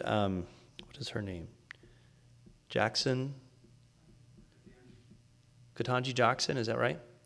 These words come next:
Or Ketanji Brown? Uh,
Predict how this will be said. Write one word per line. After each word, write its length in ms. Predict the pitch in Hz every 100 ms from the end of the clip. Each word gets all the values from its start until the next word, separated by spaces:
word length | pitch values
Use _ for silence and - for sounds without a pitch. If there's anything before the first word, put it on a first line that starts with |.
| - - - - - - - - _ -
Or 160 | 120
Ketanji 440 | 110 - 127 113 107
Brown? 300 | 98 87 95 - - - - - - - - - - - - - - - -
Uh, 80 | -